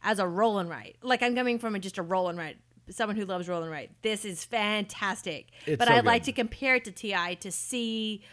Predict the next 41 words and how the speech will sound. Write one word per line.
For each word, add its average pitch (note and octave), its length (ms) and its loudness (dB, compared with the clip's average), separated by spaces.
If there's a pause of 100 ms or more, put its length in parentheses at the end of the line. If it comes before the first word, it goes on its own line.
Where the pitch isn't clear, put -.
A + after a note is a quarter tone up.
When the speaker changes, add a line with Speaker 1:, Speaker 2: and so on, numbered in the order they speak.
(460)
Speaker 1:
why, G3+ 560 0
'cause A3+ 120 -4
people C4 300 -4
who A#3+ 180 -4
love G#3+ 360 2
T A3 180 -4
I F#3 300 0
have F3 340 -10
kind G3 220 -4
of F#3+ 60 -4
said F#3+ 180 -6
they F3+ 120 -2
did F3+ 180 -4
not E3+ 400 -4
like D#3 260 -8
this, D3+ 300 -8
and G#3+ 120 0
I G3+ 80 2
want G3+ 240 -2
to G#3 60 -4
see G3+ 200 -4
why. D#3+ 600 -6 (440)
Speaker 2:
Right, C#3 360 2
and D3 140 0
that's, F3 300 2
um, D3 400 0 (480)
but - 180 0
this, A#3 300 6 (580)
I G3 200 4
was D#3 260 4
hesitant G#3+ 600 2
on F3 120 -2
how E3+ 200 2
they're F3+ 120 4
gonna F3+ 120 4
do D#3 120 6
a B2 80 2
four F#3+ 340 2
X F3+ 240 2
game E3+ 420 4
Speaker 1:
Yes. - 480 -4